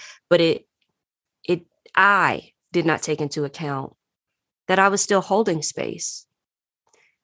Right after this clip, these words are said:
When we create these spaces for people, we are creating a responsibility. And it's a lot. I'm sure those of you who work in the medical field, you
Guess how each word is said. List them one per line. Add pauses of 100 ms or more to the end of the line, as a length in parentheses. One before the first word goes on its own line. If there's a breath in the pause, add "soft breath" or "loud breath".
(160)
When
we
create
these
spaces
for
people,
we
are
creating (640)
a
responsibility. (2500)
And
it's
a
lot. (1300)
I'm
sure
those
of
you
who
work
in
the
medical
field,
you